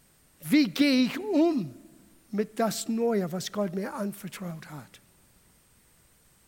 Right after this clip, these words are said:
Weil die Antwort auf deine Probleme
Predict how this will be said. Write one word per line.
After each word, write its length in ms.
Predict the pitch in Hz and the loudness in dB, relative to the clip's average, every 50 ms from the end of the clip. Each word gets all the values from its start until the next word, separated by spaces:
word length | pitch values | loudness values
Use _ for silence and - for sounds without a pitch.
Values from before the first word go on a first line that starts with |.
| _ _ _ _ _ _ _ _ _ _ _ _ _ _ _ _ _ _ _ _ _ | _ _ _ _ _ _ _ _ _ _ _ _ _ _ _ _ _ _ _ _ _
Weil 180 | 226 220 226 214 | 0 0 0 0
die 240 | - - 247 302 349 | -2 -2 -4 -4 -4
Antwort 720 | 339 233 302 381 359 - - 277 320 330 320 320 311 - | -4 -2 -2 -2 -2 -4 -4 -6 -4 -2 -2 -4 -4 -4
auf 240 | 349 254 208 208 - | -4 -4 -4 -4 -4
deine 260 | - 254 254 240 233 | -4 -2 -2 -2 -4
Probleme 840 | - - - 233 214 165 208 220 247 254 240 226 196 180 175 175 | -6 -4 -4 -4 -4 -2 -2 0 0 0 0 -2 -4 -4 -6 -6